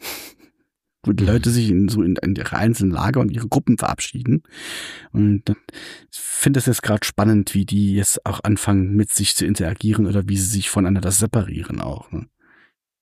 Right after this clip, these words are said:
Speaker 2: Ja, wobei sie sich ja noch nicht verabschieden. Also sie, sie sind ja immer noch auf dem gleichen Schiff zum Beispiel. Also sie sind
Speaker 1: Ja.
Speaker 2: noch nicht so die,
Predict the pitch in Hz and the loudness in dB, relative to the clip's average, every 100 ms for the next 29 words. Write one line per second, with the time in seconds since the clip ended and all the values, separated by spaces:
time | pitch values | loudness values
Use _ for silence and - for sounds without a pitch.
0 | _ _ 131 101 85 82 80 90 110 104 | _ _ -6 -4 -4 -2 0 2 2 2
1 | 95 110 123 113 113 113 107 110 110 113 | 2 2 2 -2 0 2 4 2 0 -2
2 | 101 98 - 87 82 80 78 - _ _ | -2 -2 -2 -2 -2 -2 -4 -10 _ _
3 | 92 87 87 - _ _ _ _ _ _ | 0 2 0 -2 _ _ _ _ _ _
4 | _ _ _ _ _ - 110 - 107 95 | _ _ _ _ _ -4 -4 2 2 4
5 | 120 117 107 113 110 95 92 98 98 92 | 4 4 4 4 4 2 2 0 2 2
6 | 101 - 127 - - 82 80 82 - - | 2 0 -4 -2 -2 -2 -4 -6 -8 -10
7 | 92 - _ _ _ _ _ _ _ 95 | -10 -10 _ _ _ _ _ _ _ -2
8 | 92 87 87 85 104 110 101 113 120 - | 0 2 0 2 2 4 4 2 0 -2
9 | - 110 117 110 107 104 104 104 104 | 0 2 0 0 0 2 0 0 -4